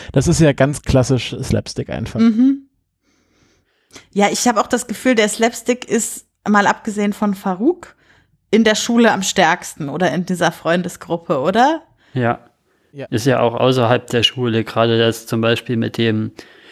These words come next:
Speaker 3: mit dieser ganzen Storyline um, "Ja, ich kann euch hier, da gibt's dieses Dachbodenfenster und da könnt ihr eine nackte Frau sehen"
Speaker 2: Mhm.
Speaker 3: und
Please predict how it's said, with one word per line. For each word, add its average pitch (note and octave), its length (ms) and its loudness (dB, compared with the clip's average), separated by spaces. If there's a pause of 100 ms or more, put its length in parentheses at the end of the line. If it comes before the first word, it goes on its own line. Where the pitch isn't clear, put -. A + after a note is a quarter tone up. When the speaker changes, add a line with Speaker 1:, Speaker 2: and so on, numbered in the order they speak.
(960)
Speaker 3:
mit A2+ 600 -2
dieser A#2+ 280 4
ganzen A#2 380 0
Storyline A#2+ 1120 2
um, A#2 460 -2 (480)
"Ja, B2 640 4
ich A#2 500 -4
kann A#2+ 200 0
euch A#2+ 240 2
hier, A#2+ 880 4
da A#2+ 260 2
gibt's - 280 -4
dieses C3 320 0
Dachbodenfenster B2 1300 2
und A#2+ 140 4
da A#2 120 2
könnt B2 280 -2
ihr A#2 60 2
eine A#2 140 0
nackte A#2+ 320 -4
Frau A#2+ 400 0
sehen" B2 800 4
Speaker 2:
Mhm. B2 400 4
Speaker 3:
und B3 480 4